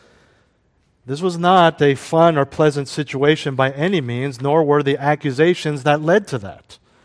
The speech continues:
A rejection by a whole community of people that he was a part of. In Matthew twenty-three thirty-one, one of the times that Jesus denounces the Jewish leaders of his day, he says,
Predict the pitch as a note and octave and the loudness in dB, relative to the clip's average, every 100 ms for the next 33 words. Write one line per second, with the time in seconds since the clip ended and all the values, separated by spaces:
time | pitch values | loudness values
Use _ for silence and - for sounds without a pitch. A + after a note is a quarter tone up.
0 | _ _ _ B2 B2+ B2 E3+ F#3 - D3 | _ _ _ -6 -6 0 2 2 0 -4
1 | C3 C3+ B2+ - E3+ - D3 D3 F3 F3 | 0 0 0 0 0 0 -6 -2 -2 -2
2 | C#3+ C#3 C3+ - A3 - C#3 C#3 - - | 0 -2 -2 -2 -2 0 -2 -2 -10 -4
3 | C#3 B2 D#3+ D3 C#3 - F#3 G#3 G#2 D2+ | -2 0 2 2 0 0 2 2 0 -8
4 | - _ _ _ _ _ _ _ _ _ | -20 _ _ _ _ _ _ _ _ _
5 | _ _ _ _ _ _ _ - D3 E3+ | _ _ _ _ _ _ _ -8 2 4
6 | F#3+ F3 - F#3 F3+ - F3+ F#3 - F3+ | 4 -2 -2 0 0 0 0 0 2 2
7 | E3+ D#3 F3 E3 E3 E3 - - D#3+ F3+ | 2 2 2 2 0 -8 -20 0 2 2
8 | D#3+ D3 - E3+ F3+ F#3 D3+ C3 E3+ F3 | 0 -6 2 4 4 2 0 2 0 0
9 | E3+ - D3 D3+ E3+ E3 E3+ C#3+ B2 D3+ | -2 -2 0 2 2 2 -4 -4 -4 2
10 | E3+ - D#3 E3 F3 D3+ C#3 F3 F#3 C#3+ | 2 2 0 4 4 2 -2 2 2 4
11 | D#3+ D#3 F3 F#3 - - - F3 E3 - | 4 6 4 2 -6 -20 -4 -2 -2 4
12 | F#3 F#3+ E3 | 8 8 4